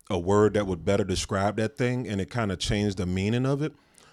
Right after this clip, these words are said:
But they kept this entire verse in there about the donkey emissions, about, and, and it's like, why?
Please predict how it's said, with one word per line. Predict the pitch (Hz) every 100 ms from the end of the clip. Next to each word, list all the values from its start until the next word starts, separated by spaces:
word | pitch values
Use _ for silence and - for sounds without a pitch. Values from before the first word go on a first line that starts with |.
| -
But | 120 - -
they | 208
kept | - - 190 135 -
this | 156 156
entire | 139 113 - - 135 170 180 170 170
verse | 104 92 110 147 277 -
in | 120 104 90
there | 82 101 - _ _ _ _ _ _ 117
about | 107 135 135 135 - - -
the | 101
donkey | 85 107 139 170 180
emissions, | 170 170 175 170 165 165
about, | 127 110 131 127 151 -
and, | 175
and | 170 190
it's | 180
like, | 180 175 151 - - 135
why? | 123 165 285 147 98